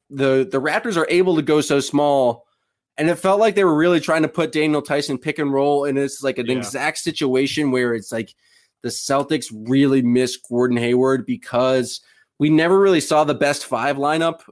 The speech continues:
Speaker 1: uh,
Speaker 2: Right.
Speaker 1: in the regular season.
Speaker 2: This
Speaker 1: But
Speaker 2: is a situation where you probably would have seen
Speaker 1: if
Speaker 2: it.
Speaker 1: they're gonna put O G at center, that's the perfect opportunity to
Speaker 2: Yep.
Speaker 1: put Gordon Hayward or Jayson Tatum at center, and that totally changes, like, the ability to switch and, uh, how much they can attack,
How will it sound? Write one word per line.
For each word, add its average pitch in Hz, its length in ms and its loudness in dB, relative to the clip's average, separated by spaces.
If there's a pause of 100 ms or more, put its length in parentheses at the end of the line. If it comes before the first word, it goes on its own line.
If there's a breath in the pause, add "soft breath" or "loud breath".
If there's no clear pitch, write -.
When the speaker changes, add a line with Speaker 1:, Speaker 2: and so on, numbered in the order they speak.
(120)
Speaker 1:
uh, 123 380 2
Speaker 2:
Right. 117 140 0
Speaker 1:
in 139 100 0
the 143 80 2
regular 139 320 0
season. 156 440 0 (180)
Speaker 2:
This 123 140 0
Speaker 1:
But 160 120 2
Speaker 2:
is 139 80 -4
a 131 80 -6
situation 127 600 -2
where 113 100 0
you 110 100 -6
probably 107 300 -4
would 98 140 -8
have 92 100 -16
seen - 180 -14
Speaker 1:
if 160 300 -2
Speaker 2:
it. 131 40 -14
Speaker 1:
they're 175 220 2
gonna 202 220 2
put 196 240 0
O 170 180 4
G 156 240 0
at 147 120 -2
center, 180 340 2
that's 143 200 -2
the 139 100 -4
perfect 165 440 -4
opportunity 143 760 0
to 123 80 -2
Speaker 2:
Yep. - 100 -8
Speaker 1:
put 135 420 -2
Gordon 147 280 -2
Hayward 135 340 -2
or 120 60 -8
Jayson 127 320 -4
Tatum 135 280 -2
at 120 100 -4
center, 120 440 -4 (320 soft breath)
and 131 160 -2
that 147 180 -4
totally 185 440 2
changes, 151 720 0
like, 123 220 -2
the 127 80 0
ability 120 440 -2
to 107 60 -6
switch 190 480 -2
and, 120 120 0
uh, 107 280 -4
how 131 140 -2
much 127 180 -2
they 131 100 -2
can 120 140 -4
attack, 135 400 -4